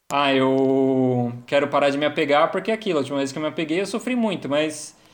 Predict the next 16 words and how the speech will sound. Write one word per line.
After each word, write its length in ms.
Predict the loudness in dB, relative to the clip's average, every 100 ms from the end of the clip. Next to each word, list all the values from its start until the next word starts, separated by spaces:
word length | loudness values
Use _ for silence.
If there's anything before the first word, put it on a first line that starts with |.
| -20 -4
nossa, 280 | 0 0 0
eu 40 |
tô 100 | 0
lendo 180 | 0 0
aqui 200 | 0 2
as 220 | 2 2
respostas, 560 | -2 0 2 2 0 -2
parando 340 | 0 0 0
de 100 | -2
fazer 260 | -2 0 0
cosplay 480 | -2 -2 -4 -2
de 100 | -2
carrapato, 480 | -2 -2 0 0 0
seguindo 300 | -2 -6 -6
baile, 580 | -4 0 0 0 -2 -6
que? 360 | -6 -4 -4